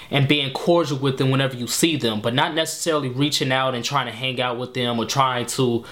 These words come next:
um, get them to do what you're trying to do because they don't get it. And the same goes for other things. Sometimes you have to maintain that focus. You have to let other things go. We don't like to admit that social media can be a distraction, but it can be a distraction.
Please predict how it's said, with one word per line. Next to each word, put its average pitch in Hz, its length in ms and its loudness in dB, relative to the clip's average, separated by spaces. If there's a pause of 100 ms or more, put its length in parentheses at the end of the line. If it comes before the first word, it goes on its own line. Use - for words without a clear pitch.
(240)
um, 117 360 0
get 156 200 0
them 143 160 2
to 127 100 0
do 147 160 2
what 131 260 -2
you're 135 120 2
trying 127 260 0
to 110 60 -6
do 143 180 -2
because 135 240 0
they 160 100 4
don't 160 220 -2
get 165 160 2
it. - 180 -16 (500)
And 160 120 2
the 160 60 2
same 247 340 4
goes 208 280 2
for - 100 0
other 165 200 0
things. - 520 -12 (200)
Sometimes 214 680 2
you 202 60 4
have 196 180 4
to 165 80 0
maintain 180 520 -2
that 143 200 -4
focus. 175 400 0
You 165 100 -2
have 185 160 4
to 156 80 0
let 156 340 2
other 156 180 0
things 147 300 -2
go. 147 340 0 (220)
We 165 120 6
don't 226 180 4
like 196 200 2
to 185 140 2
admit 156 320 0
that 135 100 -2
social 160 380 0
media 156 320 2
can 143 120 0
be 143 180 2
a 147 60 -2
distraction, 175 680 -2 (120)
but 127 140 2
it 143 120 0
can 180 320 0
be 127 160 -2
a 110 60 2
distraction. - 560 -2